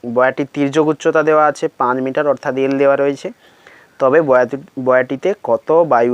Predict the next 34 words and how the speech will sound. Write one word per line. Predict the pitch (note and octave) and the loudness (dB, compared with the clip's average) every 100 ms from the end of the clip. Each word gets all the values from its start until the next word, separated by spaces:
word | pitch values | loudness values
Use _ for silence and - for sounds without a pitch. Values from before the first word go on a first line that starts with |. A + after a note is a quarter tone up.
| A#2 | 0
আছে, | G#2+ A#2 A2+ | -2 -8 -10
অর্থাৎ | - B2+ A#2 | -6 -2 0
আয়তনটা | A#2+ B2+ C#3+ C#3 C#3 | 2 0 -2 -2 0
বার | C#3 C3+ | 0 -2
করতে | C#3+ - D3 | -6 -6 -10
হবে। | E3 A3+ _ _ _ - - - | -10 -14 _ _ _ -20 -14 -6
আর | B2 | -2
বয়াটির | B2 A#2+ D#3+ C3 | 0 0 -2 -4
উচ্চতা, | - C#3+ C3+ G#2+ - | -4 -6 -4 -6 -4
প্রথমে | A#2 B2+ C#3 C#3 | -6 -4 -4 -4
উচ্চতা | C3+ D#3 D#3+ D3+ | -2 -2 0 0
বার | D3 | 0
করতে | E3 - | -4 -4
হবে, | F#3+ G#3+ | -6 -2
তারপরে | B2+ - D3+ C3 | -2 0 0 2
আয়তন। | G#2+ - G2 - _ _ - - - _ _ _ _ _ _ _ - | 0 -6 -18 -20 _ _ -20 -20 -20 _ _ _ _ _ _ _ -4
এখানে | C#3+ D#3 E3+ F3 D#3+ C#3+ | -4 -2 0 2 2 0
লোহার | C3+ D#3 D#3+ | 0 0 0
পাতের | D3+ D#3+ C3+ | 2 0 2
বয়া | C3+ C#3 | 2 2
তৈরি | D3 D3 D#3+ | 0 0 0
করতে | E3 - C#3 - | -2 -2 -2 -4
পঁচাত্তর | A#2+ - C#3 - E3 D3+ | -8 -4 -6 -2 -2 -2
পূর্ণ | D3 C#3+ E3 | -4 -6 -6
তিনের | C#3+ C3+ C3+ | -6 -8 -6
সাত | D3+ D3+ | -8 -2
বর্গমিটার | C3 C3 C3+ C3 D#3+ - | -2 -2 -4 -4 -6 -2
পাত | A#2+ B2+ B2 | -4 -4 -4
লেগেছে, | A#2 G#2+ - G#2+ _ _ B2 | -4 -6 -10 -20 _ _ -8
লোহার | B2+ D3 C#3+ | -4 -2 0
পাত | C3+ B2+ | -2 -2
লেগেছে, | A#2+ A2+ B2 | -4 -4 -8
অর্থাৎ | - E3 D3 | -6 -6 -6
এখানে | E3 D#3 | -6 -8